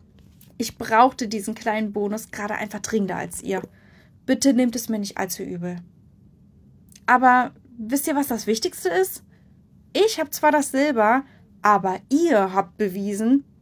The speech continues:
dass ihr den absoluten Durchblick habt. Ihr seid ein unfassbar starkes Team und habt jedes meiner Hindernisse mit Bravour gemeistert.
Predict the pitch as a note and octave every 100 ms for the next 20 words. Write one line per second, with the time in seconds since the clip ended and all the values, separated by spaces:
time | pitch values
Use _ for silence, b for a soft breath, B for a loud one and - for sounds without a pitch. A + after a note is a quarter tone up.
0 | _ _ - A3 G#3+ G#3+ G3+ G#3 - -
1 | D#4 - - C4+ B3+ E4+ - G#3+ A#3 A#3+
2 | - G3 - D4 - - B B B -
3 | C#4 D4 D4 C#4 - - G4+ F#4+ - C4
4 | - G#3 G#3+ G#3 A3+ - - A3 C#4 -
5 | A#3 A3+ A#3+ - - G3 A3 F#4+ D4 -
6 | G#3+ G#3 A3+ B3 A3 G3 F#3+ - A3 A#3+
7 | G#3 - - G3+ G3+ G3+ E4 B3 G#3+ G3
8 | A#3 F#3+ -